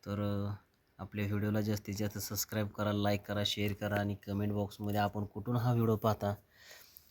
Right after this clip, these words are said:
नक्की लिहित जा, जेणेकरून असे नवीन नवीन व्हिडिओ आपल्या शेतकरी बांधवांसाठी आपल्याला बनवण्यासाठी प्रोत्साहन मिळतं.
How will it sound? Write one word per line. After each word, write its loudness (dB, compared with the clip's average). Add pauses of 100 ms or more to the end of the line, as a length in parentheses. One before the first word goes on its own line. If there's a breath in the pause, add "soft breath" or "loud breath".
नक्की 2
लिहित 8
जा, 2 (1120)
जेणेकरून 2
असे 2
नवीन 6
नवीन 6
व्हिडिओ 2
आपल्या 0
शेतकरी -4
बांधवांसाठी 2
आपल्याला -2 (440 soft breath)
बनवण्यासाठी 2
प्रोत्साहन 0
मिळतं. 0